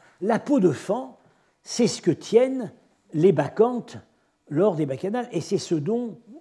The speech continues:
on a vu tout à l'heure, ce, ces vêtus, euh, se vêt-, euh, s'habillent les ménades. Donc, on aurait là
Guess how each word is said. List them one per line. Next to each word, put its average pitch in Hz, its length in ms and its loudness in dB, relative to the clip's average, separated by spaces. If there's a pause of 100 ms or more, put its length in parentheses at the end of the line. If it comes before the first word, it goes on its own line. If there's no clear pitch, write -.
on 143 140 -2
a 139 60 -4
vu 123 140 -12
tout - 180 -20
à 151 100 -4
l'heure, 247 280 -2 (300)
ce, - 400 0
ces - 260 0
vêtus, 143 600 -4 (480)
euh, 135 300 -6
se 127 160 -10
vêt-, 180 380 -2
euh, 127 220 -8 (180)
s'habillent 160 380 -6
les 143 100 -4
ménades. 175 540 -4 (840)
Donc, 165 500 2 (340)
on 220 200 2
aurait 185 420 4
là 226 540 -2